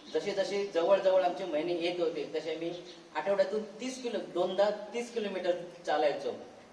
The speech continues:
त्यानंतर शेवटचे जो महिना होता आमचा, शेवटचा महिना, त्यावेळेला आम्ही जवळजवळ पंधरा, पंधरा किलो वजन घेऊन, आमची सात माळ्याची बिल्डिंग आहे,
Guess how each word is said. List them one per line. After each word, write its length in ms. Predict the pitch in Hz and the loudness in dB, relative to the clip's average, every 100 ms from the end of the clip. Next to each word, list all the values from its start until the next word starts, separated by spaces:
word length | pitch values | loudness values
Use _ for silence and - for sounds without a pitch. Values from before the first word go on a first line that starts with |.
| - | -4
त्यानंतर 520 | 170 190 196 190 208 208 - | 0 2 0 -2 -4 -4 -8
शेवटचे 520 | - 185 208 226 226 | -4 0 0 0 -2
जो 200 | 208 208 | -2 0
महिना 280 | 202 170 208 | 2 2 2
होता 240 | 190 190 | 2 2
आमचा, 300 | 160 151 156 - - - - - - | -2 0 0 -2 -6 -16 -18 -20 -4
शेवटचा 340 | 160 170 185 190 | 2 2 2 2
महिना, 420 | 156 147 143 - - | 2 2 2 0 -2
त्यावेळेला 420 | 175 185 185 190 | 2 4 4 2
आम्ही 260 | 175 175 180 | 2 -2 -2
जवळजवळ 440 | 170 165 180 180 | -2 0 2 0
पंधरा, 360 | 190 180 175 185 - - - - - | 0 0 0 0 0 -8 -14 -8 0
पंधरा 280 | 180 185 196 | 4 6 4
किलो 240 | 185 180 | 2 -2
वजन 380 | 175 165 190 175 | 0 2 4 4
घेऊन, 180 | 147 - - - | 0 -4 -8 -14
आमची 240 | - - | -14 -12
सात 200 | - 143 165 | -8 -6 -4
माळ्याची 320 | 151 156 156 | -2 -2 -2
बिल्डिंग 360 | 151 143 175 156 | -4 -4 -2 -2
आहे, 260 | 156 - | -4 -8